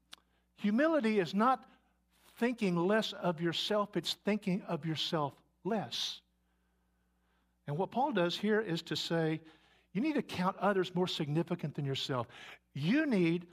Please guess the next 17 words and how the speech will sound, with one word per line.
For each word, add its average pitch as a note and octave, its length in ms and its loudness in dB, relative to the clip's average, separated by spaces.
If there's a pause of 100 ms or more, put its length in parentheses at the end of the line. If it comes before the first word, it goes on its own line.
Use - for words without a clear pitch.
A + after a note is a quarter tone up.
(100)
to F3+ 80 -2
consider G#3 460 0
the F3 180 0
interest G3+ 380 0
of D3+ 180 0 (320)
others F#3+ 520 2 (560)
more G#3 240 4
than F3 180 0
your F#3+ 220 4
own G3 240 2
interest. F3+ 640 -2
And C#3+ 120 -4
boy, F3 220 0
how D3 160 2
hard C#3 260 -2
is B2+ 120 -4
that? F#2 340 -10